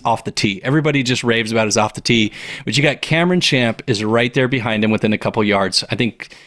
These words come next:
Cameron Champ, I think last year ended, like, literally less than half a yard off on average drive.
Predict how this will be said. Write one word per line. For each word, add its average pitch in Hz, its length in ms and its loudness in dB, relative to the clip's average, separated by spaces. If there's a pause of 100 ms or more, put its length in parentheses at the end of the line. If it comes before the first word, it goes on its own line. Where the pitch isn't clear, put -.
(120)
Cameron 135 260 0
Champ, 123 220 0
I 120 60 2
think 113 160 -2
last 113 320 0
year 120 120 2
ended, 113 360 0
like, 98 340 -2
literally 107 460 0
less 107 240 -2
than 107 160 0
half 113 280 -4
a 120 60 2
yard 110 480 0 (100)
off - 380 -2
on 104 220 0
average 110 400 0
drive. 104 480 -2